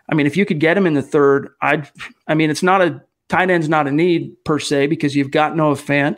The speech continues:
and we know that, uh, Pat Shurmur doesn't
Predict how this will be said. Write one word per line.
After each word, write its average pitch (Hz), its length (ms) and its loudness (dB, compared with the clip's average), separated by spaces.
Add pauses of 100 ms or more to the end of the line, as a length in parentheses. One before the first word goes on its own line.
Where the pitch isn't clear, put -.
(140)
and 147 120 0
we 143 120 2
know 147 260 2
that, 143 300 0 (580)
uh, 139 160 0
Pat 156 280 0
Shurmur 156 340 0
doesn't 147 340 0